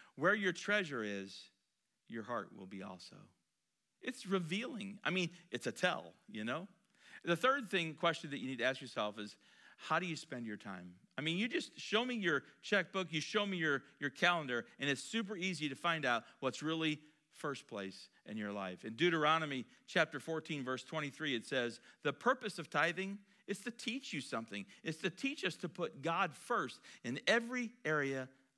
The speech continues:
of our lives." I'm gonna wrap it up today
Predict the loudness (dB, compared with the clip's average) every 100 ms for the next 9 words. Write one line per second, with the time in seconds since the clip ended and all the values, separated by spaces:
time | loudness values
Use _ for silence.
0 | -12 -6 -4 -4 -8 -14 -20 -20 -20 -20
1 | _ _ _ _ _ _ _ _ _ _
2 | _ _ -20 -10 -6 -2 -2 -2 -6 -8
3 | -10 -12 -8 -8